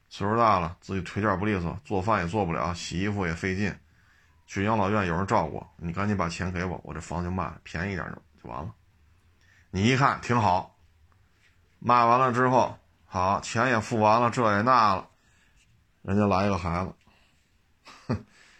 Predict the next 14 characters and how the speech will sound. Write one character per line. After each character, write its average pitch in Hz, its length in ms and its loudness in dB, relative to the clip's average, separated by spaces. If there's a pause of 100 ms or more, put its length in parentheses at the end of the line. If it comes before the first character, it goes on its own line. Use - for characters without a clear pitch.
(260)
<laughs> - 760 -20
说 131 460 2 (180)
不 113 100 -4
孝 107 260 4
顺， - 180 -6 (880)
啊， - 300 -12 (180)
这 113 140 -2
孩 113 320 2
子 120 100 0
跟 120 140 -2
这 113 200 2
老 92 160 2
太 113 240 2
太， 85 160 -4